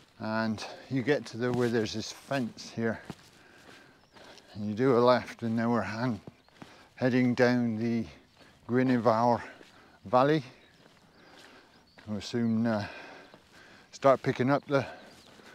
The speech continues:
the stream that runs down into the reservoir. Maybe have a rest. It's only half past seven,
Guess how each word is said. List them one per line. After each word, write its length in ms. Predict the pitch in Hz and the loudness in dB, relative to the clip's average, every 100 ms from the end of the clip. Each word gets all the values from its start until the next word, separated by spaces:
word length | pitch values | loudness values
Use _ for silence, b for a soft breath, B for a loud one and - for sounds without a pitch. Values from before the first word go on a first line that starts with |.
| B B | B B
the 80 | 120 | -10
stream 420 | - - 147 160 | -4 2 4 4
that 140 | 139 98 | 0 2
runs 320 | 143 135 - | 2 2 2
down 260 | 151 143 | 4 6
into 220 | 143 - 127 | 4 0 0
the 120 | 123 | 2
reservoir. 600 | 131 127 123 120 143 131 B B B - | 2 2 0 0 0 -2 B B B -10
Maybe 240 | 117 110 | -8 0
have 160 | 120 101 | 2 2
a 80 | 110 | 0
rest. 440 | 110 95 - - - B B B B B B B B B B B B B - | -4 -6 -12 -16 -20 B B B B B B B B B B B B B -12
It's 140 | 113 | -2
only 200 | 147 170 | 0 2
half 200 | 120 117 | 0 0
past 300 | - 113 92 | -2 -4 -4
seven, 280 | - 139 98 | -4 -4 -6